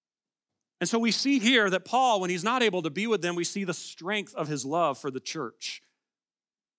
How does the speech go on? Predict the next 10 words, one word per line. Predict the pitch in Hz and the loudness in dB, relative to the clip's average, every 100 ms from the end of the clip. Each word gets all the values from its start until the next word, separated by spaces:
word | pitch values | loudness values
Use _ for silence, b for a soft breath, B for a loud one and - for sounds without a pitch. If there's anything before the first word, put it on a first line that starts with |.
| _ _ _ _ _ _ _ - | _ _ _ _ _ _ _ -6
when | 139 | -4
he's | 127 | 0
not | 135 131 | 0 0
able | 123 139 | -2 -4
to | 131 | -6
be | 170 | -4
with | 180 117 | -4 -6
them. | 98 - _ _ _ _ _ _ _ _ _ _ _ | -10 -18 _ _ _ _ _ _ _ _ _ _ _
You | 208 | -2
know, | 214 | -2